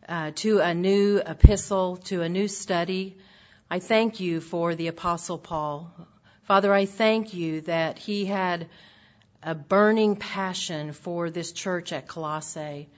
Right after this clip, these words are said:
a church that he may have never even seen. But he was so burdened for them that he sat there in prison and wrote them a letter of concern.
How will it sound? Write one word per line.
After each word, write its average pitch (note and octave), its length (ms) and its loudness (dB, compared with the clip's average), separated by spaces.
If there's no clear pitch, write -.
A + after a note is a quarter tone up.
a F3+ 80 -6
church C4+ 340 0
that G3 120 2
he A3 240 0
may G3+ 380 0
have F3 120 0
never F3 360 -2
even F3+ 420 -4
seen. D#3+ 640 -6
But G3 100 2
he A3+ 160 0
was G#3+ 180 4
so A#3 300 4
burdened G3+ 540 2
for F3 160 -8
them D#3+ 340 -6
that E3 180 -6
he G#3 140 -8
sat G3+ 340 0
there F#3+ 160 -2
in F3 100 -4
prison F#3 440 -2
and D#3 160 -8
wrote F3 240 -4
them E3+ 160 -4
a D#3 60 -8
letter D#3+ 580 -8
of - 140 -14
concern. E3 720 -10